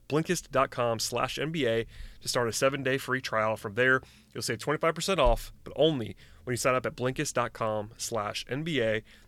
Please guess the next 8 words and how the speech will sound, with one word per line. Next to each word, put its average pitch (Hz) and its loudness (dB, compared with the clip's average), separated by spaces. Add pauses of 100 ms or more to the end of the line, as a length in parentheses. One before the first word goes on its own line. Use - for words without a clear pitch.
That's - -10
Blinkist 139 -4
dot 117 -2
com 101 -6
slash 101 -10 (100)
N 113 -6
B 120 -8
A. - -12